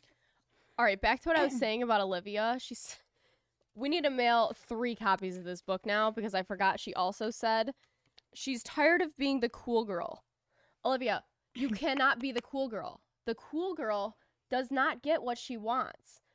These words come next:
Speaker 1: The girl that gets what she wants is the one that stands her ground. Being the cool girl teaches guys to think you're, like, a pushover. I need to do, like, you know how The Bachelor has people go in and they, like,
Speaker 2: Yeah.
Speaker 1: coach people and they're like, I need
Speaker 2: The
Speaker 1: to go in and
Speaker 2: Demi.
Speaker 1: do that. I need to be like,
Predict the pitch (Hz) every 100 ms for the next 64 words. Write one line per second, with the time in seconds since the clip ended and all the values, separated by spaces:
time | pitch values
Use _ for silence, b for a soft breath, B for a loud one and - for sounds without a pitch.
0 | - 226 233 254 294 294 294 - 269 262
1 | 254 277 262 233 233 226 226 - 240 220
2 | 220 240 208 240 226 196 233 277 339 -
3 | - 320 320 247 202 202 - - 285 302
4 | 311 269 220 220 240 - 233 220 - 240
5 | 240 254 233 220 - - 415 480 254 196
6 | - - _ _ _ _ _ _ - _
7 | _ _ _ _ _ _ _ _ - 285
8 | 339 349 277 294 269 240 247 277 311 262
9 | 214 180 - 233 240 214 - 214 226 208
10 | 196 190 208 208 233 240 233 233 240 254
11 | 233 226 208 180 - _ - _ _ -
12 | _ - - _ _ _ - 240 262 220
13 | 208 254 254 277 226 226 185 202 247 254
14 | 240